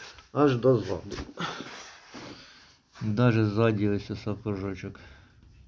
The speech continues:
Зділений, все тут чотенько.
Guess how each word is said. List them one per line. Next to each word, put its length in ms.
Зділений, 720
все 300
тут 240
чотенько. 760